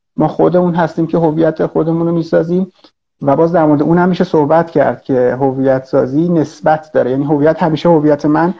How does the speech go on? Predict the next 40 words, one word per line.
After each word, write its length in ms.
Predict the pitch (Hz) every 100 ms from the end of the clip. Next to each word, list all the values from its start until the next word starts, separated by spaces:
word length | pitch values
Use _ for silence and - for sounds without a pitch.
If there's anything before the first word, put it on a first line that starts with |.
| - _ _
در 140 | 160 156
نسبت 400 | 156 151 180 175
با 100 | 170
یک 220 | 170 -
چیز 260 | 190 165
تعریف 400 | - 139 135 135
می‌شه 380 | 147 135 143 156 185 _ _ _ _
و 440 | 147 143 143 139 135
وقتی 300 | 147 - 160
هویت 600 | - 151 156 156 160 165
من 140 | 156
نسبت 300 | 147 - 151
به 100 | 160
جامعه، 420 | 151 143 139 135
هویت 320 | 151 143 143 147
من 140 | 147
نسبت 280 | 143 139 143
به 100 | 143
جامعه 320 | 143 127 143
معماری، 360 | 185 180 175 165
هویت 240 | 139 143
من 120 | 147
نسبت 220 | 139 143
به 60 | 135
جامعه 220 | 139 131
تخصصی 720 | 143 135 - 123 - 139 175
معماری 540 | 202 196 180 180 175 180 - _ _ _ 147 147
و 300 | 156 156 160
یا 120 | 160
هویت 380 | 160 143 156 156
من 220 | 165 160
نسبت 300 | 147 139 143
به 80 | 156
جامعه 320 | 151 135 135
تخصصی 600 | 143 139 - 131 131 156
معماری 400 | 156 143 127 135
که 100 | 143
در 220 | 151 131
دوره 280 | 123 127 135
معاصر 520 | 151 131 123 - 147